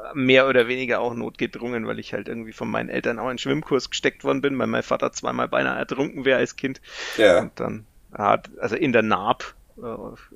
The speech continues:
Speaker 2: Oh, in der Naab,
Speaker 1: wäre der,
Speaker 2: ja. Ist
Speaker 1: ja.
Speaker 2: aber auch, äh,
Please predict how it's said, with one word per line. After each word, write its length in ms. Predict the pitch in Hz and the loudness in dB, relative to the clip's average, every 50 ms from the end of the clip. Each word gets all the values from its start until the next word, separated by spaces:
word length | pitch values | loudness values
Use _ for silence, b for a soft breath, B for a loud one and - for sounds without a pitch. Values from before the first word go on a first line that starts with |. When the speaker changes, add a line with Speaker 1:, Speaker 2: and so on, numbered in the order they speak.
| - - | 0 6
Speaker 2:
Oh, 180 | 139 143 123 95 | 6 6 8 6
in 100 | 90 87 | 4 2
der 100 | 82 78 | 0 0
Naab, 220 | 71 69 - 110 | 2 0 0 0
Speaker 1:
wäre 60 | - | 0
der, 220 | - 58 58 57 52 | 0 2 2 2 2
Speaker 2:
ja. 100 | 53 - - - - | 0 -4 -6 -14 -16
Ist 260 | - - - - - | -14 -10 -6 -4 -4
Speaker 1:
ja. 100 | 113 - | -2 -2
Speaker 2:
aber 220 | - - 71 - - | -2 -2 -4 -4 -4
auch, 160 | - - - | -6 -6 -4
äh, 140 | - - | -4 -4